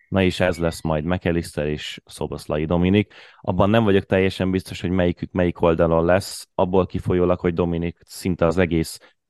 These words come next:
előző idényt a jobboldali félterületben játszotta végig, ezért én nekem az lenne a logikus, hogy ő lesz majd a jobb oldalon, és McAllister a bal oldalon, de így fognak kinézni majd jövőre.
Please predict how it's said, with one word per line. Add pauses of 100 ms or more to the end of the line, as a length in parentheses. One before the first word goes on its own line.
előző
idényt
a
jobboldali
félterületben
játszotta
végig,
ezért
én
nekem
az
lenne
a
logikus,
hogy
ő
lesz
majd (340)
a
jobb
oldalon,
és
McAllister
a
bal
oldalon,
de
így
fognak
kinézni
majd (180)
jövőre.